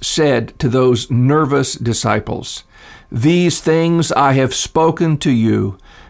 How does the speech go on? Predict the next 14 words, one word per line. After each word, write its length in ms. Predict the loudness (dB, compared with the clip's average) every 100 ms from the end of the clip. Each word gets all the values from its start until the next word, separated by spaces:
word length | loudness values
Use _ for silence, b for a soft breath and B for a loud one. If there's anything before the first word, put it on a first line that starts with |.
| -12
that 340 | -2 0 2
my 580 | 2 2 2 2 2 0 -2
joy 600 | 0 2 2 2 0 -4 b b b -2
may 220 | 0 2
be 200 | 2 2
in 200 | 2 2
you 280 | 4 4 2
and 200 | 2 2
that 200 | 0 -2
your 520 | 0 4 4 4 2
joy 540 | 2 2 4 4 2 2
may 300 | 2 0 0
be 320 | 2 2 0
full." 600 | -4 -4 -2 -2 -8